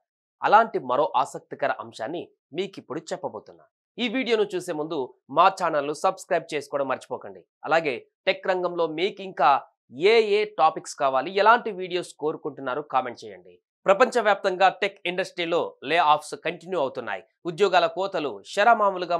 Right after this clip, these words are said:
మారిపోయాయి. కేవలం జూలైలోనే ముప్పై నాలుగు ఐటీ కంపెనీలు ఎనిమిది వేల మంది ఎంప్లాయీస్ ను ఇంటికి పంపాయి. వరల్డ్ వైడ్ గా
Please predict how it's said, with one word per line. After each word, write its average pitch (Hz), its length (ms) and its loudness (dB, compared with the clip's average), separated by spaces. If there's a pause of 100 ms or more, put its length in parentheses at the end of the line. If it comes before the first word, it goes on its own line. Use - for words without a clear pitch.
మారిపోయాయి. 117 460 -2 (260)
కేవలం 220 280 6 (120)
జూలైలోనే 190 420 2 (100)
ముప్పై 185 340 -6
నాలుగు 180 260 2 (180)
ఐటీ 208 160 -6 (100)
కంపెనీలు 160 400 -2 (380)
ఎనిమిది 202 340 -2
వేల 165 220 0
మంది 151 160 -4 (120)
ఎంప్లాయీస్ 180 460 0
ను 160 80 -4 (140)
ఇంటికి 214 280 -10
పంపాయి. 110 300 -8 (300)
వరల్డ్ 196 260 4
వైడ్ 151 220 2
గా 160 60 10